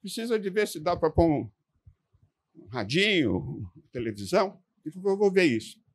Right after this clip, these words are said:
Pois, ponto. Estamos indo nisso aí. Um dia eu chego no escritório, o Tuma liga. "Doutor Grau,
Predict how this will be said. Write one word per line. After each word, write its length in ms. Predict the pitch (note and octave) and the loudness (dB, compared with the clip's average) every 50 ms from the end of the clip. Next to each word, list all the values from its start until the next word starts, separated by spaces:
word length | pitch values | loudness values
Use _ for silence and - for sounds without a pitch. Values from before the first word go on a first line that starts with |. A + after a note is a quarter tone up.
| _ _ _ _ _ - - _ _ _ - | _ _ _ _ _ -20 -20 _ _ _ -8
Pois, 440 | - - F2+ - - - - - - - - - - | -6 -6 -6 -6 -8 -12 -12 -14 -14 -12 -12 -4 2
ponto. 420 | C#4 F#3 - - _ _ _ _ _ _ _ _ _ _ _ _ | 2 2 2 0 _ _ _ _ _ _ _ _ _ _ _ _
Estamos 340 | - - B3 B3+ C#4+ C#4+ A3+ | -2 -2 -2 0 0 -2 0
indo 260 | A#3 B3+ C4 B3+ C#4 | 0 -2 -2 -4 -6
nisso 260 | B3+ B3+ D4 - - | -4 -4 -4 0 0
aí. 340 | D4+ C4 F3+ F3 - - - _ _ _ _ _ _ _ _ _ _ - - - - _ _ - _ _ _ _ _ _ - - | 0 2 2 0 0 -2 -10 _ _ _ _ _ _ _ _ _ _ -16 -16 -16 -18 _ _ -20 _ _ _ _ _ _ -10 -6
Um 80 | - A3+ | -4 -2
dia 240 | G3 A#3 B3 B3 B3+ A#3+ A3+ A#3 A3+ G3 - _ _ _ _ - _ _ - | 2 6 12 12 12 12 12 6 0 -12 -14 _ _ _ _ -20 _ _ -6
eu 120 | F#3 E3 | -6 -4
chego 240 | - - G#3 G3 G3 | 2 2 2 2 2
no 100 | G3+ G#3 | 0 0
escritório, 560 | G3+ - - G3 - - G3 F#3+ G3+ G#3 G3+ - _ _ _ _ _ - | -2 0 0 -2 0 4 4 6 6 6 2 0 _ _ _ _ _ -10
o 60 | E3+ | -4
Tuma 300 | - F#3+ G3 G3 F#3+ F3+ | 2 2 2 4 4 4
liga. 360 | D#3 D3 B2+ F#2+ E2+ E2 - _ _ | 4 2 2 0 -6 -8 -14 _ _
"Doutor 260 | - - D3 - G3 F3 | -14 -10 -2 0 2 4
Grau, 420 | F3+ F#3 G3 F#3 D#3 A2 A#2 - | 6 6 6 4 4 0 -4 -10